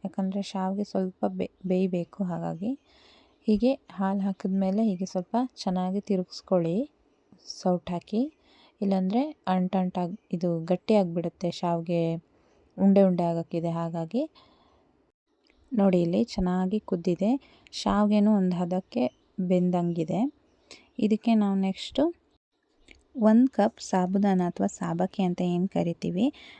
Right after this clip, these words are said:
ಅದನ್ನ ನಾನು ಈಗಾಗಲೇ ಎರಡು ಗಂಟೆಗಳ ಕಾಲ ನೆನೆಸಿ ಇಟ್ಟಿದ್ದೆ. ಅದನ್ನ ಈಗ ಇದಕ್ಕೆ ಆ್ಯಡ್ ಮಾಡಬೇಕು. ಇದನ್ನ ಆ್ಯಡ್ ಮಾಡೋಕ್ಕೂ ಮುಂಚೆ, ಇದು ನೀವು ನೆನ್ಸ್-, ನೆನ್ಸ್ಕೊಳ್ಳೋಕ್ಕೂ ಮುಂಚೆ ಒಂದು ಸರ್ತಿ ತೊಳೆದು ನೆನೆಸ್ಕೋಬೇಕು. ಒಂದು ಎರಡು ಗಂಟೆ ನೆನೆಸಿದ್ರೆ ಸಾಕು.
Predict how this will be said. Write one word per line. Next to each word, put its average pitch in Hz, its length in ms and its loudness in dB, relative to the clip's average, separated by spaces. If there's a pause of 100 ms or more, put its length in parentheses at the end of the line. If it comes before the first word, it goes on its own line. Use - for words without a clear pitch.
(100)
ಅದನ್ನ 202 320 6 (100)
ನಾನು 190 180 4 (140)
ಈಗಾಗಲೇ 196 480 0
ಎರಡು 175 200 -2
ಗಂಟೆಗಳ 180 440 -2 (100)
ಕಾಲ 175 260 -2
ನೆನೆಸಿ 185 440 2
ಇಟ್ಟಿದ್ದೆ. 170 440 -2 (580)
ಅದನ್ನ 233 320 6
ಈಗ 196 200 4
ಇದಕ್ಕೆ 180 340 -2
ಆ್ಯಡ್ 180 320 0
ಮಾಡಬೇಕು. 170 480 -4 (800)
ಇದನ್ನ 214 300 4
ಆ್ಯಡ್ 202 200 2
ಮಾಡೋಕ್ಕೂ 214 340 0
ಮುಂಚೆ, 202 340 0
ಇದು 185 120 0
ನೀವು 180 160 0
ನೆನ್ಸ್-, 180 600 -2 (180)
ನೆನ್ಸ್ಕೊಳ್ಳೋಕ್ಕೂ 202 640 0
ಮುಂಚೆ 196 260 0
ಒಂದು 185 180 0
ಸರ್ತಿ 190 240 -4
ತೊಳೆದು 180 420 2
ನೆನೆಸ್ಕೋಬೇಕು. 170 760 -2
ಒಂದು 196 240 0
ಎರಡು 180 160 0
ಗಂಟೆ 190 260 -2
ನೆನೆಸಿದ್ರೆ 180 480 -2
ಸಾಕು. 170 460 -4